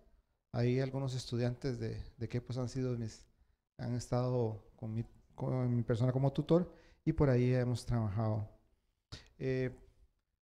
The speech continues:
en la parte de producción de materiales, eh, pues he producido más de quince videoconferencias, teletutorías, em, hemos trabajado con material in-, eh, tanto digital como no, para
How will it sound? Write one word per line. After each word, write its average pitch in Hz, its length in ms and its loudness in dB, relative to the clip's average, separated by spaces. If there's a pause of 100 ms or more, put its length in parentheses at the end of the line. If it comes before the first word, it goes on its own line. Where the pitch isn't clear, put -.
(580)
en 139 100 -2
la 127 140 -2
parte 135 280 2
de 143 40 2
producción 139 460 0
de 147 80 0
materiales, 143 840 -2
eh, 117 360 0 (140)
pues 117 160 -4
he 127 40 -4
producido 123 800 -2 (380)
más 120 200 0
de 117 440 -2
quince 139 320 0
videoconferencias, 123 1160 -2
teletutorías, 120 1120 -2 (520)
em, 120 600 6 (420)
hemos 135 440 -4 (120)
trabajado 127 460 0
con 131 160 -6
material 123 480 -2
in-, 123 160 -6 (400)
eh, 117 240 -2
tanto 123 640 -4
digital 120 600 0
como 117 240 -4
no, 127 180 -2
para 117 220 -2